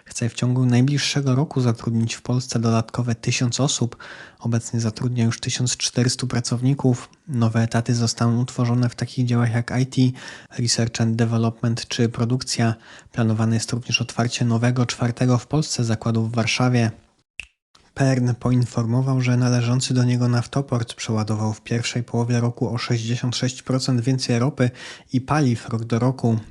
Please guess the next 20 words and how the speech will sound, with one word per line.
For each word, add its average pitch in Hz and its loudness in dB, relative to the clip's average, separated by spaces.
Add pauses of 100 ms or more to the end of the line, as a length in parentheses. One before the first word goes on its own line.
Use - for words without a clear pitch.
(140)
około 117 0
osiemnaście 117 0
milionów 120 2
ton, 131 4 (420)
obsługując 117 0
w - -14
ciągu 117 0
sześciu - -2
miesięcy 127 0
ponad 120 -2
dwieście 127 0
dwadzieścia 123 0
tankowców. 117 0 (180)
Rok 113 0
temu 117 2
było 117 2
to 117 0
około 117 0
sto - -4
sześćdziesiąt. 117 0